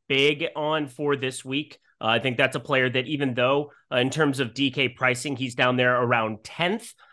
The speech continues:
uh, amongst everything for D F S purposes. And then in terms of pricing, he's not up there with, uh, Patrick Cantlay, but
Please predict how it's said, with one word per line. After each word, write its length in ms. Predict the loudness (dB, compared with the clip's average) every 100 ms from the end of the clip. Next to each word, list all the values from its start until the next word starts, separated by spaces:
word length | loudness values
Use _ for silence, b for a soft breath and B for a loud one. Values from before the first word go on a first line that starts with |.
| 0
uh, 300 | 4 4 4
amongst 340 | 4 2 0
everything 360 | 0 0 0 -2
for 160 | -4
D 200 | -4 -2
F 140 | 0 0
S 160 | -2
purposes. 500 | 0 -4 -4 -6 -4
And 120 | -2 0
then 120 | 0
in 80 | 0
terms 220 | -4 -4
of 100 | -2
pricing, 500 | 0 0 0 -2 -4 b b _
he's 200 | -2 4
not 220 | 6 6
up 180 | 2 2
there 240 | 6 6 6
with, 340 | 4 4 0 _ 0
uh, 160 | 2 4
Patrick 400 | 2 2 -2 -2
Cantlay, 480 | -2 0 0 0
but 240 | 2 0